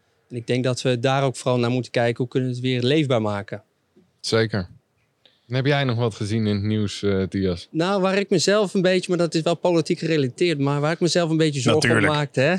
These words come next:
Speaker 1: is de nieuwe coronawet.
Speaker 2: Ja,
Speaker 1: Die het, eh, kabinet,
Speaker 2: inderdaad, ja.
Speaker 1: eh, binnen een paar weken wil, eh,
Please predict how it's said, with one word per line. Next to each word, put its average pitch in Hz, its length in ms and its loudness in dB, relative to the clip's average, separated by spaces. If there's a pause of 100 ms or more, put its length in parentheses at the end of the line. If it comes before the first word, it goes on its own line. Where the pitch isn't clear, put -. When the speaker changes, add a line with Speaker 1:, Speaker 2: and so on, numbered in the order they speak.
(260)
Speaker 1:
is 151 280 0
de 156 160 4
nieuwe 156 600 4
coronawet. 156 760 2 (420)
Speaker 2:
Ja, 107 240 -2
Speaker 1:
Die 131 200 0
het, - 160 -4
eh, 127 120 0
kabinet, 123 320 0
Speaker 2:
inderdaad, 107 340 0
ja. 127 140 2 (180)
Speaker 1:
eh, - 60 -2 (220)
binnen 131 240 0
een 120 100 -4
paar 123 220 -2
weken 120 320 -2
wil, 120 400 -2
eh, 113 140 -2